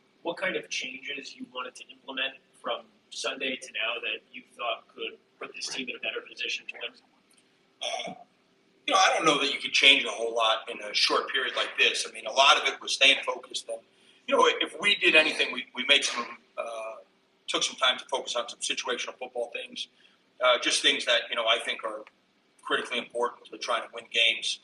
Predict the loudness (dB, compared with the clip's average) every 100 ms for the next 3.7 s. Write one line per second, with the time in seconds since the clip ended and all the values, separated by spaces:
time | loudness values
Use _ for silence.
0 | _ _ -12 -10 -8 -12 -14 _ -16 -16
1 | -14 -14 -16 _ _ -12 -12 -12 -10 -4
2 | -4 -6 -2 2 2 2 -4 -4 -4 0
3 | 0 0 -4 -2 -4 -6 -14